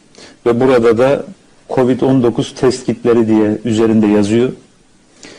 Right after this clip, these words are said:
İki bin on yedi, iki bin on sekiz tarihlerinde hangi ülkelere ne kadar satıldı,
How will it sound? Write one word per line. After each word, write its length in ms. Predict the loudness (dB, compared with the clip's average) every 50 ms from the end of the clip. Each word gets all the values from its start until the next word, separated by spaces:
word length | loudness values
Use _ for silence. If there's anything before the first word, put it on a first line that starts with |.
| -20 -20 -20 -20 -20 -20 _ _ -6
İki 260 | -6 -4 -4 -4 -2
bin 120 | 0 0 2
on 120 | 2 2
yedi, 280 | 2 2 2 2 0 0
iki 340 | -2 -4 -4 -4 -4 -2
bin 100 | 0 2
on 140 | 2 2 0
sekiz 400 | 0 0 -2 -2 -2 -2 -4 -4 -2
tarihlerinde 840 | 0 0 2 2 2 2 2 2 2 2 2 2 2 2 0 0 0 -2
hangi 280 | 0 0 2 2 2
ülkelere 480 | 2 0 0 0 2 2 2 4 4 2
ne 100 | 2 2
kadar 240 | 0 0 2 0 0
satıldı, 680 | 0 -2 -4 -4 -2 -2 -2 0 0 0 -2 -2